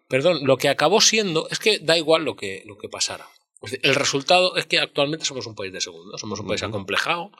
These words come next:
Speaker 1: somos un país donde nos avergüenza decir que naturalmente que nos interesa tener al rey de Marruecos, donde nos interesa decir que, en mi opinión,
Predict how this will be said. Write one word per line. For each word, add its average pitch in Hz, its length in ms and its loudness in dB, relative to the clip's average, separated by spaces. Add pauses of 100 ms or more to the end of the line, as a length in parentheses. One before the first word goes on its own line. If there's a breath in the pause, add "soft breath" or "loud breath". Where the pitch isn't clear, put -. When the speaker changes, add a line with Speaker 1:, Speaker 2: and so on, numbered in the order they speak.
(420 loud breath)
Speaker 1:
somos 120 320 0
un 110 80 -6
país 120 180 0
donde 120 260 -4
nos 101 200 -2
avergüenza 104 560 -4
decir 107 560 -6 (480)
que 92 200 -4
naturalmente 107 640 -2
que 107 80 -6
nos 101 100 -6
interesa 104 300 -4
tener 98 180 -6
al 92 100 -8
rey 95 120 -8
de 92 60 -8
Marruecos, 113 480 -8 (260 loud breath)
donde 120 240 2
nos 113 140 2
interesa 120 480 0
decir 127 400 0 (240 loud breath)
que, 113 100 2
en 110 100 0
mi 113 120 0
opinión, 110 420 -4